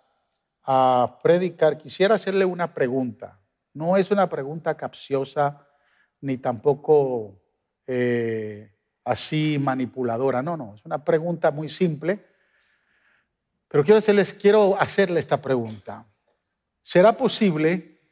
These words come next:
que existan personas que asisten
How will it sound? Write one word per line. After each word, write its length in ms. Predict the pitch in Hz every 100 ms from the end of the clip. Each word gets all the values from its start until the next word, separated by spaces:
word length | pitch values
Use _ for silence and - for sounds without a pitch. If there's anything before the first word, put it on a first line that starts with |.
| _ _ _ _ _ _ _ -
que 120 | 165
existan 540 | 156 - 202 220 202
personas 840 | 180 165 - 170 175 180 175 - -
que 80 | -
asisten 800 | 123 - 185 180 190 180 196